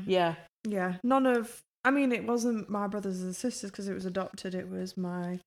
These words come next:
Speaker 2: sister's children, but the way that they got treated compared to me, they never got hit, they never got dragged around, they never got, you know,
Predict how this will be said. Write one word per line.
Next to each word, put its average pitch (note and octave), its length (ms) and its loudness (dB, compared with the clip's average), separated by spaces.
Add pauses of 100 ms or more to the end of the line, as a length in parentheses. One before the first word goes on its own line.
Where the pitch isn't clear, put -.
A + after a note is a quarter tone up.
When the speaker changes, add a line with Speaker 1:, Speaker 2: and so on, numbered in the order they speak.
(380)
Speaker 2:
sister's A3+ 440 -4
children, F#3+ 540 -2
but F#3+ 320 -4
the G#3 100 -2
way G3+ 600 0
that G3+ 160 -6
they G3 160 2
got - 180 -8
treated - 320 -6
compared F#3 380 -6
to - 80 -10
me, F3+ 400 -4
they E4+ 120 -2
never C4 220 -2
got E3+ 220 -8
hit, G#3+ 420 -4
they D4+ 100 6
never C#4+ 220 0
got C4 220 -4
dragged A#3 280 -6
around, A#3+ 460 2
they A#3 80 0
never A3 220 -4
got, G#3+ 440 -4
you A#3+ 200 -2
know, F#3 380 0